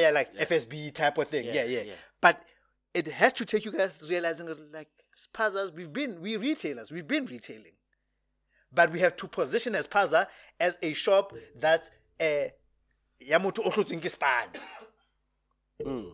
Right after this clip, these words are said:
Speaker 1: So that we look down upon it. But you've been retailing, nigga.
Speaker 2: Ha tsebe le ho tjhuna business.
Speaker 1: Yeah, you've been retailing. You're a retailer. Stokvel, you've been a banker. You're a banker. When you're a treasurer of a thing, you're a fucking banker.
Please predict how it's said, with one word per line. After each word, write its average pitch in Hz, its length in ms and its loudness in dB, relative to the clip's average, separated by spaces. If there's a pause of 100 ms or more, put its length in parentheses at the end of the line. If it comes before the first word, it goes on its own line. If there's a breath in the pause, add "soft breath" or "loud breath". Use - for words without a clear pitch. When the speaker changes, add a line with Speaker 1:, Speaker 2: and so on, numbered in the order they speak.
(420)
Speaker 1:
So 185 160 0
that 160 180 4
we 160 80 -6
look 185 180 0
down 175 220 6
upon 156 300 0
it. 135 100 -8
But 180 240 0
you've 170 140 -8
been 277 240 2
retailing, 156 560 -6
nigga. 180 240 -6 (360)
Speaker 2:
Ha 117 120 -4
tsebe - 180 -14
le - 40 -8
ho 131 40 -8
tjhuna 117 300 -10
business. 98 320 -12
Speaker 1:
Yeah, 233 140 8
you've 170 220 0
been 294 240 4
retailing. 185 440 0
You're 190 140 2
a - 20 4
retailer. 202 500 4 (160 loud breath)
Stokvel, 254 500 8
you've 214 140 -6
been 320 220 4
a 165 80 4
banker. 123 400 0 (840)
You're 302 160 2
a 302 40 6
banker. 277 500 -2 (1900)
When 208 140 -2
you're 220 140 6
a 214 80 4
treasurer 269 320 4
of 262 180 8
a 240 100 6
thing, 233 140 -4 (160 soft breath)
you're 262 180 0
a 269 80 2
fucking 330 380 0
banker. 269 420 4